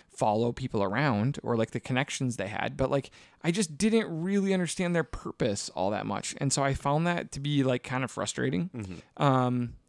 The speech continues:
Speaker 1: and then, like, their thing is, is, like, he's going on all these missions, and I was having a hard time, like, piecing together what made him go places.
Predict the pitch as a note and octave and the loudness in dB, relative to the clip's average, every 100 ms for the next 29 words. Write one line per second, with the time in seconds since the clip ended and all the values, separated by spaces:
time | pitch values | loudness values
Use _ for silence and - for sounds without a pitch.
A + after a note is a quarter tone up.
0 | - F3+ G3 A3+ G#3+ D#3 F#3 G#3 A3 A3+ | -4 2 2 4 2 4 2 2 0 0
1 | D#3+ C3+ B2 - - F#3+ G#3 D3+ E3+ F3+ | 0 0 -2 -6 -6 0 0 2 0 2
2 | D#3+ C#3+ D3+ C#3 B2+ C#3+ - G#2+ - - | 2 2 4 4 2 0 0 -2 -4 -8
3 | - - _ - D3 C3+ C#3+ C3 D3+ F3 | -10 -14 _ -4 0 2 4 4 2 2
4 | C3 C3 C3 C#3+ C#3+ A#2+ A2 - - C#3 | 2 2 2 0 2 2 0 -4 -2 0
5 | D#3+ C#3+ B2 B2 A#2+ A#2 A#2 B2 B2 B2+ | 2 2 2 2 2 0 -4 -8 0 0
6 | - C#3 B2+ B2 B2 A2+ G#2 G2+ - D2+ | 2 0 2 4 2 0 0 0 -2 -6
7 | - - - - | -6 -10 -10 -12